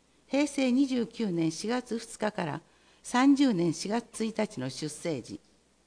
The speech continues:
五歳児、平成二十八年四月二日から二十九年四月一日の出生時。こども園名、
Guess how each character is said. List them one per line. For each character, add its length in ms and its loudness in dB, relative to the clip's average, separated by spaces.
五 140 0
歳 300 -2
児、 200 -10
平 200 2
成 240 2
二 140 6
十 240 -2
八 280 -2
年 180 0
四 180 -4
月 260 -2
二 200 -14
日 120 -2
か 140 -6
ら 160 -6
二 160 8
十 220 2
九 280 2
年 200 2
四 160 -4
月 360 -2
一 100 -6
日 240 -4
の 100 0
出 180 -6
生 360 -4
時。 200 -10
こ 180 0
ど 120 4
も 140 4
園 280 0
名、 220 -4